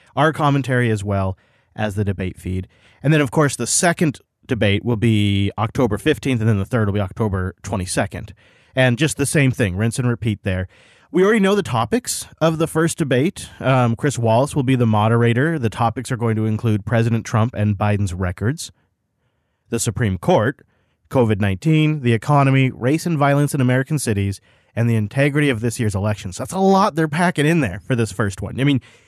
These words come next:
honestly, you could split up covid nineteen and the economy and their records really into their own,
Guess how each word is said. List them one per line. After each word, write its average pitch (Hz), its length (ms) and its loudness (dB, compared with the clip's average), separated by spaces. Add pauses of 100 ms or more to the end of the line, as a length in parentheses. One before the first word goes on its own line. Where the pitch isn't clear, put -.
(200)
honestly, 175 360 2
you 180 140 2
could 160 160 -4
split 156 280 0
up 156 100 -2
covid 151 320 0
nineteen 131 400 0
and 120 100 2
the 120 60 2
economy 110 640 0 (1200)
and 147 160 2
their 139 120 4
records 110 600 -2 (320)
really 160 240 2
into 127 120 2
their 113 160 2
own, 107 360 0